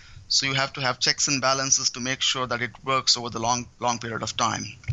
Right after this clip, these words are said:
And the final thing I would say is that control what you can. When people invest, for example, I'm going to take one example: investing, they're always focused on one and only one thing. It's very natural. It's human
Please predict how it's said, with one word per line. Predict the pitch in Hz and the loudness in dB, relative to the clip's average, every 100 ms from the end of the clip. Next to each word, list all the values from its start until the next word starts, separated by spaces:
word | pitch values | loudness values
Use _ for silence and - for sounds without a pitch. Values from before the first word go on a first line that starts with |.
| - - - - - - | -4 -6 -6 -10 -12 -2
And | 147 147 | 2 2
the | |
final | - 175 254 294 240 | 2 4 4 2 0
thing | - 196 | 0 2
I | 170 | 2
would | 165 - | 2 2
say | 170 170 | 4 2
is | 151 | 2
that | 139 - | 0 0
control | 156 - 185 180 139 | -2 -2 -2 0 0
what | 139 - | -2 -4
you | 135 - | -6 0
can. | 143 139 107 101 - - - - - - - | 4 4 4 -2 -12 -16 -18 -20 -20 -20 -2
When | 160 170 | 0 2
people | 208 - 190 | -2 0 0
invest, | 160 170 156 - | 2 2 0 0
for | 127 | -6
example, | 120 127 120 123 | -2 0 0 -2
I'm | 127 | -2
going | 143 | 0
to | 147 | 2
take | 143 | 0
one | 139 139 | 2 0
example: | 117 120 117 - | 2 -2 -2 -4
investing, | 131 139 139 - 101 107 - - - - - _ - | -2 0 0 -2 -6 -8 -14 -14 -14 -14 -18 _ -2
they're | 156 - | 0 2
always | 170 202 233 220 214 - | 2 2 2 2 6 4
focused | 175 175 175 170 160 | 4 -2 0 0 2
on | 139 | 2
one | 139 160 175 | 4 4 4
and | 147 | 2
only | 139 156 | 2 2
one | 139 156 | 2 0
thing. | - 110 | -2 -4
It's | 165 175 | -2 2
very | 226 | 2
natural. | 180 185 - 139 | 4 2 0 -2
It's | 120 - | -2 -2
human | 180 180 165 | -2 -2 -2